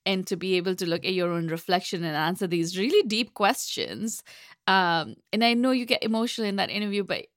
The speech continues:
for the most, and even that was wonderful to see.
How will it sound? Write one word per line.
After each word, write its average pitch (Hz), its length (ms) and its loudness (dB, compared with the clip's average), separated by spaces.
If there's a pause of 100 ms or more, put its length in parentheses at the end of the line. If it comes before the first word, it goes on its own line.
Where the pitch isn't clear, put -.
for 220 160 -2
the 208 140 -2
most, 240 540 -2 (420)
and 233 140 4
even 262 240 2
that 202 160 8
was 214 180 2
wonderful 196 600 0
to 165 140 -10
see. 226 520 -6